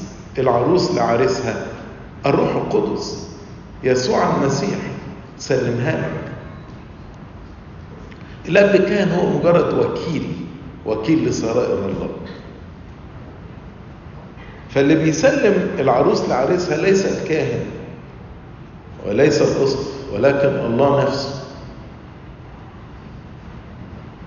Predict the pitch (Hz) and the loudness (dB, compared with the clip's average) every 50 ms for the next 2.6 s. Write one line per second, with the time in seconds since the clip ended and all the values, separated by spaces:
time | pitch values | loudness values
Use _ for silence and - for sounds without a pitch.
0 | - - - - - - - - - - - 113 120 117 - 156 180 185 202 190 | -16 -16 -16 -16 -16 -16 -16 -16 -16 -14 -8 -2 -2 -2 2 4 4 4 4 2
1 | 156 135 127 131 151 - 131 139 143 165 - - - - - - 165 151 - - | 0 0 0 0 0 2 2 2 0 0 0 0 -2 -2 -2 -2 -2 -2 -2 0
2 | - 139 147 143 139 143 151 - 156 147 - | 2 4 4 4 4 4 4 4 2 0 -2